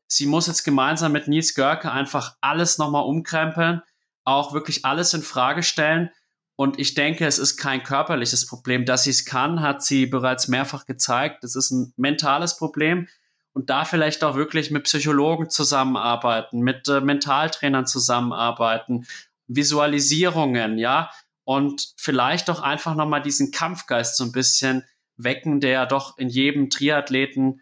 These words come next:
steckt. Und sie hat's ja auch schon als Age-Grouperin gezeigt, dass sie's ja eigentlich kann.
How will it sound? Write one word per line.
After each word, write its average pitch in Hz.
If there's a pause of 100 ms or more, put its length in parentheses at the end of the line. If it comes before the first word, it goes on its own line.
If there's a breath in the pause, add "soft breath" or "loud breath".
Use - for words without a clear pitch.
(140)
steckt. 151
Und 120
sie 123
hat's 131
ja 131
auch 135
schon 131
als 123
Age-Grouperin 139
gezeigt, 123 (340)
dass 127
sie's 139
ja 127
eigentlich 127
kann. 127